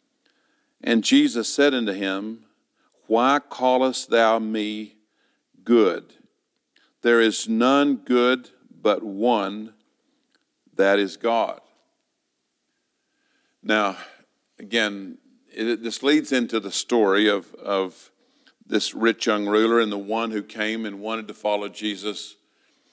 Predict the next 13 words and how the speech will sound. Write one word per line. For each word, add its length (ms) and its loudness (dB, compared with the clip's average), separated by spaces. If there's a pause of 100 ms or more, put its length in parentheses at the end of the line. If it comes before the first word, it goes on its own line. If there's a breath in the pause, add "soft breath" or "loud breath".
(220)
And, 260 -10
but 340 0 (260)
I'm 180 -6
gonna 200 -2
stop, 480 -2
just 220 -8
held 480 -2
in 100 -6
those 220 -4
two 220 0
verses 500 0
for 120 -8
just, 320 -8